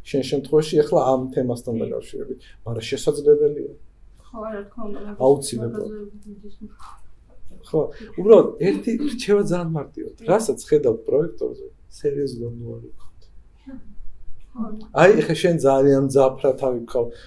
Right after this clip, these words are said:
Speaker 1: ვიღაცამ კიდე მითხრა დღეს, რომ აი, ვერ,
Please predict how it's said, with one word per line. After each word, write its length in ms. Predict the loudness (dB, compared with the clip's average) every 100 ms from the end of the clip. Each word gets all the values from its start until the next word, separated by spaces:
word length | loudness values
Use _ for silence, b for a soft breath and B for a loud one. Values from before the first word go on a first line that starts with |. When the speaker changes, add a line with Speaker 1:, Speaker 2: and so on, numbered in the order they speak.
| B
Speaker 1:
ვიღაცამ 400 | -2 -2 -2 -6
კიდე 220 | -6 -4
მითხრა 680 | -2 -2 -4 -6 -10 -4 -2
დღეს, 300 | 0 -2 -4
რომ 180 | -4 -6 -6 B B
აი, 160 | 2 2 2 -10 -20 -20 -12 -10
ვერ, 360 | 8 10 12